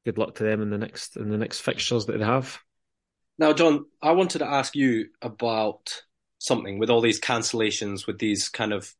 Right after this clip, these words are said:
Speaker 2: rearranged fixtures. It's obviously my first, this is my first season in Dumfries and Galloway rugby. And I just wonder, and for people out there that have maybe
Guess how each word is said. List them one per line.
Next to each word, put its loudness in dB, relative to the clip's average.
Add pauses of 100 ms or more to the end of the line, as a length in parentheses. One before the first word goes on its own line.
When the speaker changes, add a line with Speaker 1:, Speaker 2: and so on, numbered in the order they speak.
Speaker 2:
rearranged 4
fixtures. -4
It's -4
obviously -2
my -2
first, -2 (1080)
this -4
is 0
my 0
first 0
season 2
in -6
Dumfries -4
and -6
Galloway 0
rugby. 0 (880)
And 2
I -2
just -2
wonder, 2
and -6
for -4
people -2
out -2
there -2
that -4
have -8
maybe -6